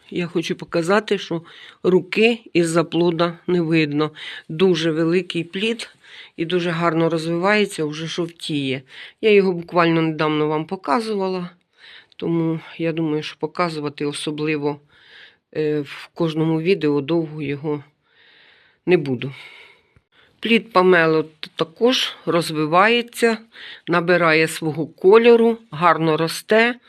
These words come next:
Е, і тут я хочу показати, от внизу у мене це укорінені гранатики.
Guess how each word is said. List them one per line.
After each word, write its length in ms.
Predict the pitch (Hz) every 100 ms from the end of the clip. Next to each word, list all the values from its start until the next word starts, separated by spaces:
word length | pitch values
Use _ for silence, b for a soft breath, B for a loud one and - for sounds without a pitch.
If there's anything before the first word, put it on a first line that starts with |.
| B B B B B -
Е, 340 | 165 160 165 - _ _ -
і 340 | 202 208 202 202 B B B B B _
тут 200 | 226 208
я 80 | 185
хочу 280 | 196 -
показати, 600 | - - 175 175 165 165
от 240 | 160 160 -
внизу 420 | 175 175 160 165
у 80 | 160
мене 420 | 160 156 156 156 160 B B B
це 180 | -
укорінені 760 | 180 170 - 190 180 175 175 175
гранатики. 800 | 175 190 214 285 285 247 -